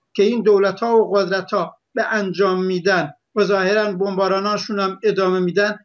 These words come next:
اما تروریسم رشد کرده. ما همین امسال در اروپا گرفته تا خاورمیانه می‌بینیم ابعاد تروریسم اسلامی و در مقابلش تروریسم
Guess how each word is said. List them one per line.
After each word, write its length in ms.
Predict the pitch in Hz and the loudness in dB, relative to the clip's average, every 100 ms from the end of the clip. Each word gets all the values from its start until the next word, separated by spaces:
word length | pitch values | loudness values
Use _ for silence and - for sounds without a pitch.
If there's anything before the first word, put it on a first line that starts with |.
| _ - | _ -4
اما 460 | 214 214 196 170 - _ _ - | -2 0 -2 -2 -4 _ _ -2
تروریسم 540 | 196 190 208 226 226 | 0 2 0 -2 -4
رشد 440 | 196 208 247 - - | -2 2 2 2 0
کرده. 480 | 208 185 170 147 - _ - | 0 0 -2 -4 -10 _ -4
ما 140 | 214 | -2
همین 460 | 185 214 226 214 208 | 0 0 0 -2 -6
امسال 540 | 226 233 - 220 175 160 - | -6 -4 -4 -2 -2 -6 -4
در 180 | 202 190 | -2 -2
اروپا 480 | 208 190 190 226 254 | -2 -6 -4 -4 -2
گرفته 480 | 220 214 208 196 190 | 0 -2 -2 -8 -6
تا 120 | 247 247 | -10 -8
خاورمیانه 760 | - 233 208 196 185 190 196 | -2 2 2 0 -2 -2 -2
می‌بینیم 500 | 220 208 208 220 208 _ - | -2 -2 -4 -6 -8 _ -4
ابعاد 440 | 190 185 226 226 196 170 _ - | -2 0 0 2 0 -2 _ -4
تروریسم 480 | 190 180 214 262 262 | 0 2 0 -2 0
اسلامی 580 | 247 - - 226 226 226 | 0 -2 0 0 0 0
و 120 | 214 | 0
در 180 | 190 185 | 0 0
مقابلش 500 | 180 185 190 233 233 | -2 -2 0 -2 -2
تروریسم 680 | - 202 208 240 247 202 | -2 0 0 -4 -6 -6